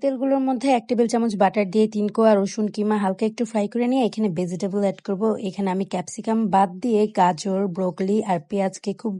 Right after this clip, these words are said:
ভালোভাবে একটু সতে করে নিয়েছি। ভেজিটেবলগুলো এর মধ্যে পরিমাণ মতো লবণ দিয়ে আরো দুই এক মিনিট ফ্রাই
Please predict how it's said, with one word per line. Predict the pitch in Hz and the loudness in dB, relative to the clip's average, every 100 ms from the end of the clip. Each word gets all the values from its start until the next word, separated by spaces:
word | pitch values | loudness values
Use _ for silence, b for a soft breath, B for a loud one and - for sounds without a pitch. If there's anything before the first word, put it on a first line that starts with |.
| 202 | -2
ভালোভাবে | 208 214 214 214 220 | 0 0 0 2 2
একটু | 208 - 214 214 | 0 -2 -4 -2
সতে | 202 208 | -4 -2
করে | 214 208 | -2 0
নিয়েছি। | 214 208 - 185 | 0 -2 -6 -8
ভেজিটেবলগুলো | 214 208 214 240 254 254 | -10 -8 -6 -2 -2 -2
এর | 254 247 | -4 -4
মধ্যে | 247 202 247 | -4 0 0
পরিমাণ | 196 202 214 208 | 2 0 2 2
মতো | 208 208 196 | 0 0 0
লবণ | 180 202 202 | 2 0 0
দিয়ে | 208 202 196 | 2 2 2
আরো | 202 | 0
দুই | 196 220 | 2 2
এক | 214 | 2
মিনিট | 214 208 208 | -2 -4 -2
ফ্রাই | 202 | 0